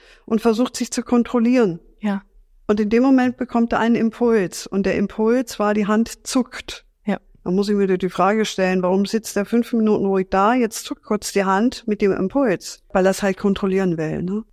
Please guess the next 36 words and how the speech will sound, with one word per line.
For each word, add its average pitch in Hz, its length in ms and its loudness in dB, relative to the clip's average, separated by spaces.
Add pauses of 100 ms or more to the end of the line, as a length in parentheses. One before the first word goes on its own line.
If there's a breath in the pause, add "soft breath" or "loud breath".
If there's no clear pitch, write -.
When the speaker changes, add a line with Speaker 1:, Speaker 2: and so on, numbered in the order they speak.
Speaker 2:
Das - 180 0
bedeutet, 208 480 0
es - 160 -6
kann 233 220 2
jetzt 226 240 -2
nicht, 240 200 0
also 208 200 0
wie 233 100 2
sicher 226 380 -2
ist - 220 -6
das - 180 -6
denn, 170 260 -2
dass 185 180 -2
du, 190 360 0
ähm, 185 400 0
dass - 220 -4
diese 208 280 0
Reaktion 208 420 -2
auch 190 140 -2
wirklich 220 420 0
zu - 220 -4
diesem 202 380 0
Impuls, 220 480 -2
zu - 80 -6
diesem 196 140 0
Stimulus, 165 520 0
hast - 160 -10
du 160 60 -6
gerade 160 160 0
gesagt, 156 260 -2
Speaker 1:
Stimulus 190 400 -2
Speaker 2:
passt? 185 140 0
Speaker 1:
sage 180 240 -4
ich 170 100 -10
dazu, 180 380 -4
genau. 175 440 -2